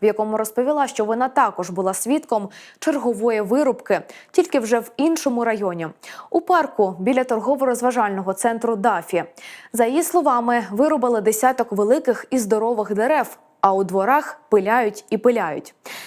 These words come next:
«Від слова «зеленстрой» вже алергія», пише Ірина. Знову випадки нехтування правилами безпеки. Минулими вихідними дітлахи бавилися на річці, вкритою тонкою кригою у Новомосковському районі, що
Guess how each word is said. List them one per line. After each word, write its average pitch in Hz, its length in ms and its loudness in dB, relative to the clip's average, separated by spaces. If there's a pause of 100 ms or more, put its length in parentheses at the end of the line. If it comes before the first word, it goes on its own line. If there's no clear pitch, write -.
(220)
«Від 294 200 0
слова 320 340 2
«зеленстрой» 269 800 0 (200)
вже 233 400 0
алергія», 220 720 0 (180)
пише 220 380 0
Ірина. 185 420 0 (240)
Знову 269 420 0
випадки 277 460 2
нехтування 240 640 0
правилами 233 560 0
безпеки. 220 680 2 (160)
Минулими 269 480 0
вихідними 208 840 -4
дітлахи 214 640 -2 (160)
бавилися 226 600 0
на 214 160 0
річці, 233 540 0 (200)
вкритою 254 640 0 (100)
тонкою 233 480 0
кригою 208 520 0 (320)
у 311 60 0
Новомосковському 247 880 0
районі, 196 580 0
що 214 340 0